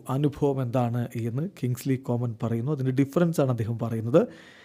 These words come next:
ലെവൻഡോസ്കി നമ്മളോട് എപ്പോഴും കൂടുതൽ ക്രോസുകൾ ആവശ്യപ്പെടുന്ന ഒരു കളിക്കാരനാണ്. Basically,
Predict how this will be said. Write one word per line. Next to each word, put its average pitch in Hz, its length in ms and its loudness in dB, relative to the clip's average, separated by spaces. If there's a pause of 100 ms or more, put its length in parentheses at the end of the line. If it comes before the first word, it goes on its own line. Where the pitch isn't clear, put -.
(300)
ലെവൻഡോസ്കി 233 880 12
നമ്മളോട് 175 400 6
എപ്പോഴും 139 540 6
കൂടുതൽ 180 360 8
ക്രോസുകൾ 196 800 10
ആവശ്യപ്പെടുന്ന 139 540 6
ഒരു 117 100 6
കളിക്കാരനാണ്. 117 540 2 (760)
Basically, 185 720 8